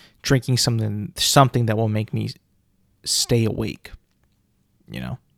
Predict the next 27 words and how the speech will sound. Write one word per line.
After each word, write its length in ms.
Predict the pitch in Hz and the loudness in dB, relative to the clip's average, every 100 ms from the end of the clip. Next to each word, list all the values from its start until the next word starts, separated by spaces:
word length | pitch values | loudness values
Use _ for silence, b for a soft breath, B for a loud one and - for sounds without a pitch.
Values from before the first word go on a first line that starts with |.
| _ _ _ - | _ _ _ -6
And 100 | 117 | -2
that's 240 | 117 120 | -2 -2
what, 220 | - 90 - | -4 -6 0
that's 280 | 170 190 131 | 4 6 4
all 140 | 107 | 0
really 260 | 95 - - | -2 -4 -6
what 180 | - | -8
I 80 | 69 | -8
need 220 | - - | -8 -10
is 120 | - - | -6 -6
something 280 | - - | -6 -8
that'll 180 | 107 110 | -8 -4
make 180 | 110 107 | -4 -6
me 100 | - | -8
stay 200 | - 60 | -6 -8
awake. 320 | 85 65 - - B B B B B B - | -6 -6 -8 -18 B B B B B B 0
Um, 380 | 117 113 104 - _ _ _ _ _ _ | 4 4 2 -2 _ _ _ _ _ _
Fourth 260 | - 160 160 | 6 6 6
of 60 | 131 | 4
July 400 | 135 131 131 135 | 4 4 4 4
just 260 | 143 - | 2 2
passed. 520 | 143 131 156 - - - - | 0 0 -2 -4 -8 -20 -6
You 120 | 120 | 0
know, 100 | 117 | 2
we 160 | 113 117 | 2 2
had 320 | 123 117 113 | 2 0 0
the 320 | 110 110 107 | -2 -2 -4